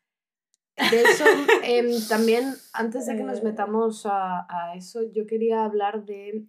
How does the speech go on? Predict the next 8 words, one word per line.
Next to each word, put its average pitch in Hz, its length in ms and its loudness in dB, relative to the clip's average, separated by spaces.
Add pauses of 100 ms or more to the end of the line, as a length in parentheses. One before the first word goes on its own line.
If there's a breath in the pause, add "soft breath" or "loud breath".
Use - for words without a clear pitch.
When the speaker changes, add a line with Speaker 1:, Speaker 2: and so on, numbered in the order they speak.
(140)
Speaker 1:
eh, 190 480 -10 (1200)
lo 226 200 2
que 226 120 2
ocurre 262 520 -2
cuando, 269 800 -2 (120)
em, 202 760 0 (260)
estas 220 320 -2
condiciones, 226 1000 0